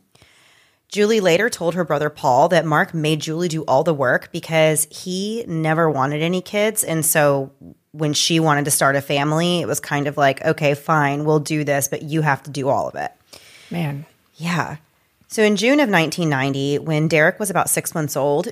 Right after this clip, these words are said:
Speaker 1: Julie started seeing a psychologist named Paul DeFazio for feelings of depression.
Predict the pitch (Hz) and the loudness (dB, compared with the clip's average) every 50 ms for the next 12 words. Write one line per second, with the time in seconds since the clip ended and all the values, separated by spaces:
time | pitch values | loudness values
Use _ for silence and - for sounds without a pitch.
0 | - 190 165 165 175 175 208 233 - - 220 190 190 175 - - 156 147 147 147 | -10 -12 -8 -6 -4 -4 -4 -4 -2 -2 0 0 0 0 -2 -2 -2 -2 -2 -2
1 | - 147 139 - - - 185 202 196 175 - 131 123 139 - - 160 151 156 151 | -2 -4 -6 -6 -2 0 2 4 4 2 2 0 0 0 0 0 -2 -2 -2 -4
2 | - - - 165 147 147 147 143 143 - - 175 185 196 175 170 143 131 120 127 | -6 -8 -2 2 2 2 2 2 -2 -2 0 2 2 2 0 -2 -2 -2 -2 -2
3 | 139 135 - - 170 170 170 175 170 - - 247 240 240 233 220 - 170 143 147 | -2 -4 -4 0 0 2 2 2 0 -2 -4 -4 -4 -2 -2 -2 -2 -2 -2 -4
4 | 143 - - 131 131 127 - - - - 80 190 196 | -6 -6 -4 -4 -4 -4 -4 -6 -8 -8 -10 -12 -14